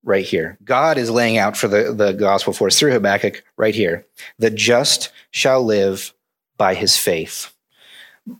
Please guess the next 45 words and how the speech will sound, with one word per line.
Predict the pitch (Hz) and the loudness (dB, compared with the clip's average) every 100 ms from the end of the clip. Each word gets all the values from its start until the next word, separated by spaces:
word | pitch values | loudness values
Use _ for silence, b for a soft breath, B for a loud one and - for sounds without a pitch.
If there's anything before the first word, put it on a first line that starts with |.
| _ - 175 - - | _ -20 -20 -14 -6
Habakkuk's | - 120 117 113 | 0 2 0 -2
been | 123 107 | -2 0
talking | 110 110 | 0 0
about | 101 98 | 0 2
all | 95 | 0
the | 98 | -2
death | 98 135 131 - | 0 2 2 0
and | 104 101 | -4 0
violence | 120 120 117 101 | 0 2 0 -2
and | 101 | 0
destruction | 95 - 120 - 104 | 0 0 0 0 0
I | 98 | 2
see, | - 110 95 | 2 2 -2
and | 90 | 0
God's | 110 107 | 0 2
saying, | 113 104 | 2 2
"There's | 110 110 | 0 2
even | 127 131 | 0 2
more | 131 131 | 0 -2
coming, | 127 143 131 117 | 0 0 0 0
and, | 104 101 B B | -2 -6 B B
and | 104 101 | -4 0
Babylon's | 110 123 123 | 2 2 0
gonna | 131 123 | 0 0
be | 127 139 | 0 0
even | 139 139 | 0 0
worse, | 147 143 - | 2 2 0
and | 113 | 0
there's | 104 | 0
gonna | 127 | -2
be | 113 | 0
so | 113 131 | 2 0
much | 131 - | 0 2
death | 131 131 | 2 2
and | 131 | 0
destruction, | 120 - 135 - 131 | 0 2 0 0 -2
and | 107 | 0
everything | 110 123 120 135 127 | -2 -2 -2 -2 -2
is | 110 | -4
going | 123 117 120 113 | -2 -2 -2 -4
to | 113 | -6
get | 107 117 113 - | 0 0 0 -4
pretty | - 151 165 | -2 -2 -2
bad." | 127 131 156 123 90 - - - _ _ _ _ _ _ _ _ _ _ _ _ _ _ _ _ _ _ _ _ | -2 2 4 4 0 -4 -10 -16 _ _ _ _ _ _ _ _ _ _ _ _ _ _ _ _ _ _ _ _
But | 151 110 - - | -2 -2 -4 -12